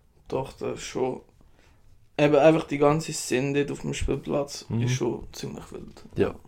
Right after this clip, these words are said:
Speaker 2: nein, definitiv, definitiv.
Speaker 1: Also für mich eigentlich schon das Highlight vom Film, muss ich ganz ehrlich sagen.
Speaker 2: Oh
Speaker 1: Weil,
Speaker 2: ja.
Speaker 1: weil eben die Charakterdinge sind auch, also eben gut aufgebaut worden und man kann irgendwie jede Handlung so nachvollziehen, auch wenn
Speaker 2: Mhm.
Speaker 1: man nicht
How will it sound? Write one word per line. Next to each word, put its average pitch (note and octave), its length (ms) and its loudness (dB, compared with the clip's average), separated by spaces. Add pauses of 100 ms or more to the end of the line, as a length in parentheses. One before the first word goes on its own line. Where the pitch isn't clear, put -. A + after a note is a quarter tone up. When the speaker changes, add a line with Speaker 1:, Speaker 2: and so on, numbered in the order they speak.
Speaker 2:
nein, G2+ 240 0
definitiv, F#2+ 680 -2
definitiv. F#2 580 -6
Speaker 1:
Also C#3 220 0
für D#3+ 180 -4
mich F3 240 4
eigentlich D3 300 0
schon - 180 -4
das - 120 -10
Highlight C3 440 -6
vom A2 160 -12
Film, - 240 -14
muss - 140 -16
ich - 80 -14
ganz - 220 -18
ehrlich - 140 -18
sagen. - 240 -12 (540)
Speaker 2:
Oh D3 160 10
Speaker 1:
Weil, B2+ 80 12
Speaker 2:
ja. A2 240 6 (200)
Speaker 1:
weil C#3+ 380 4
eben C#3 260 6
die C3+ 100 -2
Charakterdinge C#3 1200 0
sind C3+ 260 -2
auch, C#3 320 4 (200)
also C#3+ 280 0 (100)
eben E3 280 6
gut D#3+ 260 4
aufgebaut E3+ 640 4
worden F3+ 240 8
und E3 80 2
man C#3+ 100 2
kann D3 180 -2
irgendwie C#3+ 280 -2
jede D3 440 -2 (260)
Handlung D3+ 400 0
so - 160 -4
nachvollziehen, C#3+ 840 2 (120)
auch - 200 4
wenn D3 80 2
Speaker 2:
Mhm. A#2+ 60 0
Speaker 1:
man C#3+ 160 0
nicht - 320 -10